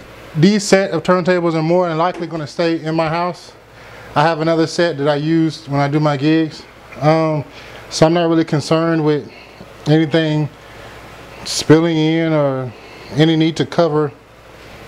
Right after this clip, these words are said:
that up. Um,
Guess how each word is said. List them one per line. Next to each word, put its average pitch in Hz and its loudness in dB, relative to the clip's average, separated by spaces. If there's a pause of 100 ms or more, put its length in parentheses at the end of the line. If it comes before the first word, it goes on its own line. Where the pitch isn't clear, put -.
(800)
that 143 2
up. 160 -2 (500)
Um, 160 0